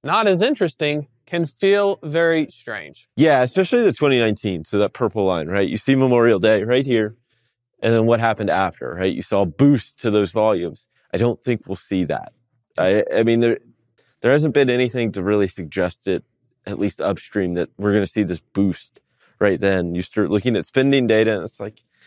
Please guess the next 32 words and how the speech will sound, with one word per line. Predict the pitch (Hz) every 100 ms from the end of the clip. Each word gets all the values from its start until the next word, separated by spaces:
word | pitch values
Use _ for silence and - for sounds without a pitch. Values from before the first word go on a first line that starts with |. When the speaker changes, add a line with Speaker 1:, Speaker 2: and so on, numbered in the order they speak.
| _ _
Speaker 2:
it's | -
kinda | - 85 98
just | 101 98 - _ _ -
s-, | - -
a | -
little | 113 175 196
sluggish. | - 185 165 80 - 98
I |
mean, | 95 107
it's, | 107 98 - - _ _ _ -
it's | 110
maintaining | 135 120 151 147 147 135
some | 131 110 104 90 -
year-over-year | 107 113 117 107 101 98
strength, | 92 - 127 120 110 -
but | 90 - _ _ _ _ _ _ _ -
is | 104
that | 110 113
actually | 110 - 110
moving | 107 104 101
more | 95
volume, | 90 139 160 156 139
or |
is | 104
that | 113 -
just | 107 92 -
inflation | - 85 - 120 107 110 95 92 _ _ _ -
causing | 113 98 104
spending | - 110 101 95 92
to | 92
be | - 92 85
inflated? | 78 104 82 65 -